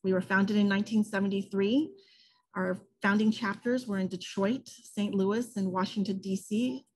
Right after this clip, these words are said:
continues to be our headquarters. And our fiftieth anniversary is coming up in twenty twenty-three. Uh, I will <laughs> give a plug.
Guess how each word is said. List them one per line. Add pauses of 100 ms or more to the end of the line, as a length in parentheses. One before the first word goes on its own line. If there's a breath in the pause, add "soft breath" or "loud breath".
continues
to
be
our
headquarters. (640 loud breath)
And
our
fiftieth
anniversary
is
coming
up (140)
in
twenty
twenty-three. (800 soft breath)
Uh,
I
will
<laughs>
give
a
plug.